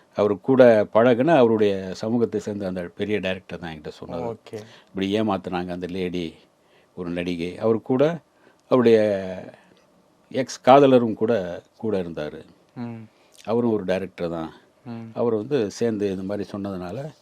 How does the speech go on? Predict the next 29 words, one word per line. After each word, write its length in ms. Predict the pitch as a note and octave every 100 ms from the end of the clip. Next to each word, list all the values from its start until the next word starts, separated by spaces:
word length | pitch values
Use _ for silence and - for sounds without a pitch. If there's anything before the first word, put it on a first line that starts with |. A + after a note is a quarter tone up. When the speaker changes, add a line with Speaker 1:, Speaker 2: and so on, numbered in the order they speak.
| _ _ _ _
Speaker 1:
இவரால 360 | A2 A#2+ A#2+ A2
தவிர்க்க 380 | A#2 D#3 C#3+ B2+
முடியல. 380 | G#2+ G#2+ F#2+ - - - - -
Speaker 2:
ம். 600 | B2 A#2 A2+ A2+ A2+ A2 - - _ _ _
Speaker 1:
இல்லாத 280 | - B2 B2
வே-, 260 | A#2 A#2+ G#2+
கே-, 240 | A#2+ A2+
இவங்க 280 | G#2+ G#2+ G#2
ப-, 160 | F#2+ G#2
மீடியாவுக்கு 580 | G2+ G2+ A#2 A#2 A2+ -
போயிடுவாங்களோ, 500 | G#2 G#2 G2+ G2+ G#2
இது 120 | G2+
பண்ணுவாங்களோ 520 | G2 G2 G2+ G2 G2+ G2
அப்படிங்கிற 240 | G2 G2
ஒரு 180 | G2+ F2+
பயம் 280 | F2 A#2 A#2+
வந்திருக்கும்ல 500 | G#2+ G2+ F2+ F#2 F#2+
சமூக 380 | F2+ F#2+ G2 F#2+
அந்தஸ்துல 500 | F2+ E2+ F2 - F2+
அப்படின்னு. 500 | F2 E2+ E2 E2 F2 _ _
Speaker 2:
சரி, 280 | - B3 G3
இந்த 340 | G3 G#3+ A3
ஒரு 240 | G#3+ G3
இடத்துல 640 | F#3+ F#3 F3 - F3+ C#3+ D#3
கார்த்தி 320 | E3+ A3+ -
அவர்களுக்கு 520 | B3 G#3+ F3+ F3 F3+ F3
பொலிட்டிக்கல் 440 | G#3 A#3 - B3 G3+
சப்போர்ட் 320 | - D3+ F3 D#3+
இருந்ததா? 560 | C#3 C3+ A2+ A2 C#3+